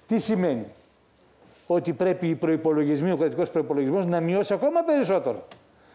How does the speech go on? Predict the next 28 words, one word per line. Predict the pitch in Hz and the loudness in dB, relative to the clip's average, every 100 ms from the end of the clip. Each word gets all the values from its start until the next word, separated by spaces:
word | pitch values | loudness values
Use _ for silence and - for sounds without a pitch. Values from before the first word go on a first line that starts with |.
| - | -8
τις | - 240 | -2 2
δαπάνες | 240 240 254 208 | 2 2 2 2
για | 214 | 0
την | 190 | 0
πολιτική | 190 175 185 | 0 0 -2
προστασία. | 180 180 160 160 127 - - _ - _ - - | -2 -2 -2 0 -2 -6 -20 _ -20 _ -20 -6
Και | 226 | -2
μπροστά | 214 220 277 | 0 2 2
να | 262 | 2
βάλουμε | 254 285 285 | 2 2 0
τους | 262 | 0
εθελοντές. | 254 285 285 294 175 - - - - - - - - - - - | 2 0 2 2 2 -4 -14 -20 -20 -20 -20 -20 -20 -20 -20 -2
Οργανωμένους | 208 208 202 190 190 254 294 277 | 2 2 2 2 2 2 2 0
που | - 233 | 0 2
ίσως, | 254 214 220 | 2 0 0
ξέρω | 214 202 | 0 2
εγώ, | 196 247 | 2 2
να | 233 214 175 120 - | 2 2 0 -2 -6
χρηματοδοτούνται | - 214 214 202 190 170 254 247 | -2 0 2 2 2 2 2 2
από | 220 190 | 0 -2
τις | 175 | -2
τοπικές | 185 160 196 240 | -4 -2 0 0
κοινωνίες | - 196 180 196 247 277 277 - - - | 0 0 2 2 2 2 -2 -12 -20 -10
και | - 233 | -2 0
δεν | 214 | 2
ξέρω | 269 269 | 4 4
από | 269 | 4
αλλού. | 262 285 190 | 4 4 2